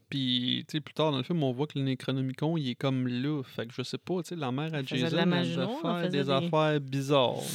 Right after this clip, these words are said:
Speaker 1: Écoute, je sais pas.
Speaker 2: Ouais, c'est ça. C'est pas juste une maman qui a vécu un traumatisme, là. T'as, t'as, en
Speaker 1: Mm.
Speaker 2: tout cas, dans cette version-là qu'on voit, euh,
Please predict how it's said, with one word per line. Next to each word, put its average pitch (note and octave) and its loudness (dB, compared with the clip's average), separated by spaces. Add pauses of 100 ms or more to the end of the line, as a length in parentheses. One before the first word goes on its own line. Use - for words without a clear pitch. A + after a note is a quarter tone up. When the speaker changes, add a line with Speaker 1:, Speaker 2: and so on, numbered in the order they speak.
(100)
Speaker 1:
Écoute, C#3 2
je B2+ 4
sais C#3 4
pas. D3+ 2 (220)
Speaker 2:
Ouais, F3+ -2
c'est E3+ -4
ça. F3+ -2
C'est F3 -6
pas B3 2
juste C4+ 0
une G3+ 2
maman F3+ 2
qui - -4
a E3+ 2
vécu D#3+ 0
un D#3+ 4
traumatisme, D3+ -2
là. C3+ -6 (260)
T'as, - -16
t'as, - -12 (540)
en F#3 2
Speaker 1:
Mm. - 4
Speaker 2:
tout - -2
cas, G#3+ 6
dans F#3 4
cette F3+ 0
version-là F#3+ 2
qu'on F#3 -2
voit, G3 -2
euh, E3 -4